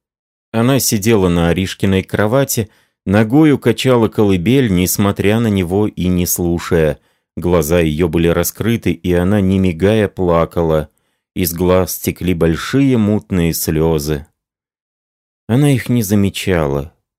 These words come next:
Потом она посмотрела на ребёнка, как на чужого. Вдруг она увидела Сергея Львовича, его походку, его прыгающие плечи, всё его благородное негодование, и вслушалась.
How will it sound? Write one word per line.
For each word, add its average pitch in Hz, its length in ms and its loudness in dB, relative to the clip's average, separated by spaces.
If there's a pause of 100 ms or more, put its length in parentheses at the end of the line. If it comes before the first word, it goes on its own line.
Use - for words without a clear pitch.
Потом 87 320 -2
она 82 160 0
посмотрела 85 760 -2
на 73 120 -2
ребёнка, 82 560 -2
как 85 200 -4
на 90 120 -4
чужого. 82 640 -2 (640)
Вдруг 82 340 -4
она 85 240 0
увидела 85 500 -2
Сергея 85 520 0
Львовича, 76 680 -4 (340)
его 90 360 -2
походку, 85 720 -2 (320)
его 92 300 0
прыгающие 90 800 -2
плечи, 92 640 -2 (480)
всё 165 260 2
его 98 340 2
благородное 95 840 2
негодование, 92 1000 0 (240)
и 123 140 2
вслушалась. 87 1000 -4